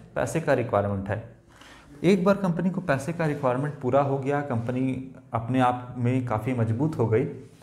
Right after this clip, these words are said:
तो कंपनी जो है शेयर होल्डर को एक ऑप्शन देती है buy back of equity share का। इसमें कंपनी क्या करती है कि शेयर होल्डर से उस समय का भाव, उस समय का भाव मतलब, अ, जिस,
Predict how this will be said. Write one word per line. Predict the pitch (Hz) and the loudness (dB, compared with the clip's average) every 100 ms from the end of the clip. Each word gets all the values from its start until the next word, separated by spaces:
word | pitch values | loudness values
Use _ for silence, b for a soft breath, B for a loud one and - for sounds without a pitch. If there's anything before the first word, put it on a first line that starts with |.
| B B 185 | B B 0
तो | 190 | 0
कंपनी | 185 147 151 180 | 2 0 0 0
जो | 185 | 0
है | 170 180 | 0 0
शेयर | - 143 | 2 2
होल्डर | 156 147 156 | 4 2 0
को | 156 151 | -2 -2
एक | 151 - | -2 -2
ऑप्शन | 110 - 156 | -2 -2 -2
देती | 117 101 101 | -2 -2 -2
है | 120 160 - - - - - - _ - - 123 | -2 -4 -10 -18 -18 -18 -20 -20 _ -20 -12 -2
buy | 113 123 | 4 4
back | 139 131 123 127 - | 4 2 0 0 0
of | 117 127 - | 0 0 -6
equity | 117 110 104 | -8 -6 -6
share | 101 - - - | -6 -8 -10 -8
का। | 95 95 B B B | -10 -10 B B B
इसमें | 127 117 180 180 | -6 -2 -2 0
कंपनी | 147 160 165 | 0 0 2
क्या | 165 | 0
करती | 156 160 - | 0 -4 -2
है | 156 175 175 B B | -2 -2 -6 B B
कि | 160 | -6
शेयर | - 135 165 | -2 4 6
होल्डर | 147 156 156 175 | 6 4 2 0
से | - 101 - - | 0 -6 -4 -4
उस | 175 - | -4 -2
समय | 151 135 | -2 -2
का | 127 | -2
भाव, | 107 104 - | -2 -2 -2
उस | - - | -4 -4
समय | 156 147 | -4 -2
का | 151 | -2
भाव | 135 143 147 | -2 0 0
मतलब, | 143 110 107 - B B B | 0 2 2 0 B B B
अ, | 117 117 | 0 2
जिस, | 107 151 - | 2 0 -2